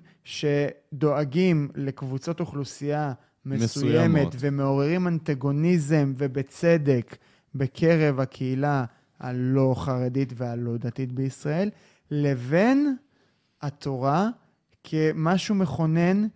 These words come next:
Speaker 1: כטקסט, כחוכמה שהיא אינסופית, שכל בן אדם יכול ללמוד ממנה, שהיא פשוט הופכת את החיים שלך, לימוד התורה, הופך את החיים של האדם להרבה יותר טוב,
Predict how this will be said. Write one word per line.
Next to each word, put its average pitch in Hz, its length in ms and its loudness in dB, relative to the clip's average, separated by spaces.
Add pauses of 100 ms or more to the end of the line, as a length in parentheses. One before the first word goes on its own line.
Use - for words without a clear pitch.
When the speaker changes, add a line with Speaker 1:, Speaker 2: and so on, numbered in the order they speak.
(340)
Speaker 1:
כטקסט, 160 1200 -2 (220)
כחוכמה 165 920 -2 (240)
שהיא 139 460 -6 (120)
אינסופית, 185 760 0 (260)
שכל 190 500 0
בן 190 140 2
אדם 180 300 0
יכול 170 280 0
ללמוד 165 340 0
ממנה, 170 440 2 (360)
שהיא 143 1040 -2
פשוט - 440 -6 (300)
הופכת 151 440 -6
את 175 120 -8
החיים 160 380 -4
שלך, 175 300 -10 (360)
לימוד 143 340 -6
התורה, 160 440 -6 (360)
הופך 170 300 -8
את 170 80 -8
החיים 156 320 -6
של 143 220 -8
האדם 139 460 -6 (380)
להרבה 123 400 -6
יותר 160 340 -2
טוב, 147 380 -6